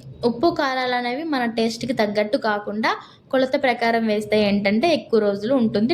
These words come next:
టేస్ట్ కూడా బాగుంటుంది. నేను కారం వంద గ్రాములు వేశాను, ఉప్పు కూడా వంద గ్రాములు వేశాను. నేను ఫస్ట్లో మ్యారినేట్ చేయడానికి వేశాను కదా, దాంతో కలిపే చెప్తున్నాను, వంద గ్రాములు ఉప్పు అయితే సరిపోతుంది. ఉప్పు అనేది మనం ఎక్కువగానే వేయాలి, అంటే వంద గ్రాములు అయితే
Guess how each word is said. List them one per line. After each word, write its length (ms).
టేస్ట్ 300
కూడా 140
బాగుంటుంది. 580
నేను 180
కారం 400
వంద 240
గ్రాములు 400
వేశాను, 400
ఉప్పు 200
కూడా 180
వంద 160
గ్రాములు 360
వేశాను. 380
నేను 220
ఫస్ట్లో 380
మ్యారినేట్ 460
చేయడానికి 540
వేశాను 400
కదా, 140
దాంతో 360
కలిపే 280
చెప్తున్నాను, 540
వంద 160
గ్రాములు 380
ఉప్పు 200
అయితే 240
సరిపోతుంది. 680
ఉప్పు 260
అనేది 340
మనం 160
ఎక్కువగానే 560
వేయాలి, 360
అంటే 200
వంద 240
గ్రాములు 300
అయితే 140